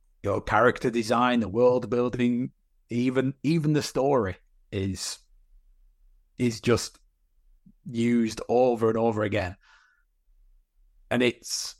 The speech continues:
one of, if not the first horror film,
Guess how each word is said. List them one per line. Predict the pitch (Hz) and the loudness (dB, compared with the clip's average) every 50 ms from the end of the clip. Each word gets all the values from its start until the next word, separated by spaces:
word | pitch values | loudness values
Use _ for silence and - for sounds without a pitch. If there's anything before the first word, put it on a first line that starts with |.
| _ _ _ _ _ _ _ _ _ _ _ _ _ _ _ _ _ _ _ _ _ _ _ _ _ _ _ _ _ _ _ _ _ _ _ _ _ _ _ _ _ _ _ _ _ _ _ _ _ _ _ _ | _ _ _ _ _ _ _ _ _ _ _ _ _ _ _ _ _ _ _ _ _ _ _ _ _ _ _ _ _ _ _ _ _ _ _ _ _ _ _ _ _ _ _ _ _ _ _ _ _ _ _ _
one | _ 143 131 120 113 120 123 135 147 | _ -10 -10 -4 2 2 4 4 6
of, | 147 143 147 139 | 6 6 6 6
if | 143 131 - | 4 2 2
not | 135 131 135 - 110 | 2 0 0 0 -2
the | 120 127 135 127 | -2 -2 -2 -2
first | 101 - - 127 127 123 - - | -4 0 2 2 2 2 0 -2
horror | - 110 120 135 147 147 | -4 0 2 2 2 2
film, | - - 147 151 160 160 160 156 156 127 | 0 0 0 0 0 2 0 -2 -2 -6